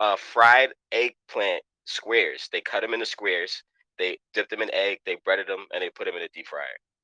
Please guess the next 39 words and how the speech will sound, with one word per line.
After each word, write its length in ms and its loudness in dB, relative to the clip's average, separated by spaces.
So, 220 -4
basically, 500 0
I 120 4
did 240 -2
that, 320 4
and 160 2
I 60 2
had 200 0
some 200 -10
pasta, 640 0
and 140 -4
then 120 4
I 60 10
had 260 4
some, 240 -4
uh, 200 2
some 300 -8
duck 260 6
prosciutto, 560 -4
like, 240 -4
very 380 4
good, 260 -2
like, 200 -6
duck 240 -2
prosciutto 280 -6
that 220 0
I 200 2
let 240 -2
marinate 440 2
in 100 -10
some 180 -16
soy 280 -2
sauce 360 2
and 120 -12
sesame 360 -6
seed 200 -4
oil, 300 2
and 120 2
I 100 2